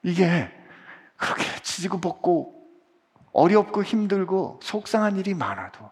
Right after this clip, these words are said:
우리가 세상을 살아야 하는 이유입니다. 행여나 힘드시거든, 행여나 어렵고 마음이 괴로우시거든, 이렇게 기도하시길 바랍니다. "하나님,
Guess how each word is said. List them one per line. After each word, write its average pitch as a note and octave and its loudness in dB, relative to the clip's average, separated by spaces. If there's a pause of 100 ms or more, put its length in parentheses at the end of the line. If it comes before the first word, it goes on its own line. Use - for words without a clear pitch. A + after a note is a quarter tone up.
(460)
우리가 A2 -4
세상을 F3 -8
살아야 F3 -8
하는 - -12
이유입니다. A#2+ -8 (1800)
행여나 D#3 2
힘드시거든, B2+ -6 (680)
행여나 F3+ -4
어렵고 B2+ -6 (280)
마음이 C3+ -4
괴로우시거든, B2+ -10 (1160)
이렇게 A#2+ -4
기도하시길 - -12
바랍니다. - -18 (540)
"하나님, A2+ -8